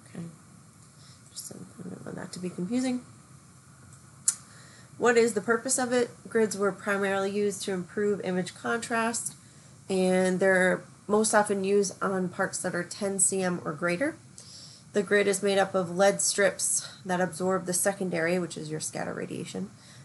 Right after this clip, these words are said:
um, that would otherwise sort of make your image not as great. Okay? Um, depending on the ratio of the grid, which is the height of the lead strips to the distance between them, the frequency of the grid,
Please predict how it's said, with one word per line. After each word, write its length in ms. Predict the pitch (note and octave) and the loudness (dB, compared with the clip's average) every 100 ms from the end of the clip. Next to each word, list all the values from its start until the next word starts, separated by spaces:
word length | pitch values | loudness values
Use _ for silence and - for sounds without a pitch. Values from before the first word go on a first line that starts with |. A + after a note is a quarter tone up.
| - | -2
um, 380 | F3+ E3+ - E3 | 0 2 2 0
that 140 | - | -2
would 100 | - | 0
otherwise 580 | E3 D3 D3+ D3 F3 - - - - - - - | -2 0 0 0 0 -4 -10 -20 -20 -20 -20 -14
sort 320 | - - F#3+ | -10 -6 0
of 200 | D#3+ C#3 - - - - - - | 0 -2 -10 -18 -20 -20 -20 -10
make 220 | G3 G3 | -4 -2
your 100 | G3+ | -2
image 300 | G3 F#3 F3 | -2 -2 -2
not 160 | G3 F#3+ | 0 0
as 140 | G3 | 0
great. 260 | A3 B3 F#3 - - - - - | -2 -2 -2 -8 -20 -20 -20 -12
Okay? 280 | - G3 B3 - - - - - | -4 -2 -4 -8 -20 -20 -20 -4
Um, 680 | G3 F#3+ F3 F3+ F3+ F#3 - - - - | 0 2 2 2 0 -2 -6 -18 -16 -4
depending 500 | A#3 A#3+ C#4 C#4 C4+ | -2 0 0 0 2
on 160 | C4 | 2
the 80 | A#3 | 4
ratio 500 | G#3 B3+ C#4+ C#4 C4 | 4 4 4 0 2
of 80 | B3+ | 2
the 60 | A3+ | 2
grid, 440 | G3 F#3+ G3 - | 4 4 2 -2
which 180 | G3 - | -6 -2
is 220 | F#3+ F#3 | -2 0
the 120 | F#3 | -2
height 360 | - - A3+ A3+ | -2 0 0 0
of 140 | - G#3 | -4 -4
the 100 | G#3 | -2
lead 260 | G#3 G#3 | -4 -2
strips 640 | F3+ - G#3 - - - - - - | -2 0 -2 -2 -6 -6 -8 -14 -10
to 120 | F3 | -8
the 100 | D#3+ | -8
distance 560 | D#3 - F#3 - F#3+ F3 | -8 -4 -4 -2 -4 -4
between 380 | E3+ - F3 | -6 -4 -2
them, 220 | D#3 F3+ B3+ - - - - - | 0 -2 -4 -12 -20 -20 -20 -16
the 80 | - | -8
frequency 480 | F3+ A#3 A#3 A3 A3 | -2 2 2 2 0
of 100 | G#3 | 0
the 60 | F#3+ | 2
grid, 300 | G3 G#3+ | 2 2